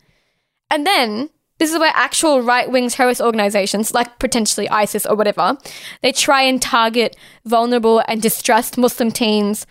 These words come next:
who are struggling with their identity because their government fucking hates them and is publicly denouncing them. Of course, they're gonna go to whoever welcomes them with open arms when you're looking for belonging. That's what happens. So right-wing terrorist groups recruit these people that are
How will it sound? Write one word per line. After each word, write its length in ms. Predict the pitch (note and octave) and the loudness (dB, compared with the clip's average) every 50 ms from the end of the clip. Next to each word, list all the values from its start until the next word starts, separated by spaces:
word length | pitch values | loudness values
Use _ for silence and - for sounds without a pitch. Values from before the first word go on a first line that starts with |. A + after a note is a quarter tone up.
| - - - _ _ | -20 -20 -20 _ _
who 120 | C4+ B3+ | 2 2
are 60 | A#3+ | 2
struggling 400 | A3 - - B3+ B3 A#3+ C4 B3+ | 2 2 0 0 2 2 0 2
with 120 | A#3+ A#3 A3 | 2 2 2
their 100 | A3+ A3 | 2 2
identity 440 | G#3+ G#3+ G#3 G#3+ A3 - A3+ G#3 G3+ | 2 2 0 -2 0 0 0 2 2
because 240 | G#3+ - - A3 G3+ | 2 2 0 0 2
their 100 | A3 G#3+ | 2 0
government 420 | A3 A3+ G#3 G#3 G#3 G#3 G3 - | 2 0 0 0 0 -2 0 -2
fucking 220 | - G3+ - G#3 | -2 -2 -2 -2
hates 260 | G3+ A3+ D4 F4 - - | -2 -2 -2 -2 -2 0
them 380 | A#3+ G#3+ G3+ F#3+ G3+ A#3 B3+ - _ _ _ _ _ _ _ _ _ _ _ | 2 2 2 2 0 -4 -6 -8 _ _ _ _ _ _ _ _ _ _ _
and 80 | B3 | -2
is 80 | A#3+ - | -2 0
publicly 320 | - C4+ A#3 A#3+ A#3 A#3+ | 0 0 2 2 0 0
denouncing 400 | G#3+ G#3 G#3 G#3+ B3+ D#4 F4 D4+ | -2 0 0 0 0 0 0 0
them. 340 | A#3+ G3+ E3 D#3 - A#3 C#4 - _ _ _ _ _ _ _ _ _ _ _ _ _ | 2 2 0 0 -2 -6 -8 -8 _ _ _ _ _ _ _ _ _ _ _ _ _
Of 120 | - - - | -6 -2 0
course, 220 | - G#4 G#4 - | 0 0 0 0
they're 120 | - F4 | -2 -2
gonna 180 | E4+ F#4 F#4 F#4 | 0 0 0 0
go 140 | D4+ F4 F#4+ | 0 0 0
to 60 | F#4+ | 2
whoever 400 | E4+ E4+ E4+ E4+ F4+ F4 D4 B3+ _ _ _ _ _ _ | 2 2 2 4 2 0 0 -4 _ _ _ _ _ _
welcomes 320 | B3 D4 E4+ E4+ G4 D#4+ | 0 0 0 2 0 0
them 100 | D#4 E4+ | 0 0
with 120 | D#4 D#4+ - | 0 2 0
open 200 | D4 E4 E4 C#4+ | 0 -2 0 0
arms 260 | C#4+ F4 G#4 E4 C4 | 2 2 2 2 0
when 100 | C#4+ C#4+ | 0 0
you're 100 | D4 C#4+ | 2 2
looking 220 | C#4+ E4+ - G#4 | 0 0 -2 -2
for 100 | E4+ E4+ | -2 0
belonging. 540 | B3 B3 A#3+ A#3+ C4+ F4+ E4+ A3 F#3+ G3 B3 | 2 2 2 2 2 0 0 -2 -4 -4 -4
That's 160 | C4+ D4+ - | -4 -6 -2
what 100 | - E4+ | 0 2
happens. 500 | F4 B4 C#5+ - A3 F3 B2+ E3+ - - - - - - _ _ _ _ | 2 2 2 2 -2 -2 -4 -6 -10 -12 -14 -20 -20 -20 _ _ _ _
So 360 | _ - E4 D#4 D#4 D#4 D4+ C#4+ | _ 0 2 2 4 2 0 0
right-wing 360 | C4+ E4 E4+ F4 D#4 E4+ D#4+ | 0 0 2 2 2 0 -2
terrorist 360 | - - D#4+ D#4 D#4 D4+ - | 0 2 2 2 2 0 0
groups 200 | - D4 A#3+ A3 | -2 -2 -2 0
recruit 380 | - A#3+ - - - D#4+ F4 E4+ | -2 -4 -4 -2 -2 -2 0 0
these 180 | C4+ C4+ B3+ - | 0 -2 0 0
people 320 | - G#3+ F#3+ - G#3 G#3 | -2 -2 0 0 0 0
that 100 | A3 A3+ | 0 0
are 60 | A3+ | -2